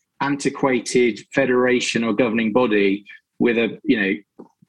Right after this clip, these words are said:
Harvard M B A and,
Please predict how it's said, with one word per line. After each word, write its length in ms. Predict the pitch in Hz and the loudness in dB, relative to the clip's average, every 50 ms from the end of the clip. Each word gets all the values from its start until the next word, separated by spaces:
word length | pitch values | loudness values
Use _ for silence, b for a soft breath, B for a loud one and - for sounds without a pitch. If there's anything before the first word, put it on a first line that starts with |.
| _ _ _ _ | _ _ _ _
Harvard 520 | - - 147 156 151 139 131 139 127 131 - | -4 -2 -2 0 0 0 0 0 0 0 -2
M 240 | 135 135 131 131 123 | -4 -2 -2 0 0
B 160 | 123 127 123 | 2 2 2
A 580 | 120 123 120 123 123 120 120 120 117 120 123 - - | 2 0 0 0 0 0 2 2 2 0 0 -2 -2
and, 380 | 127 120 113 110 110 110 95 | -2 0 0 2 2 0 0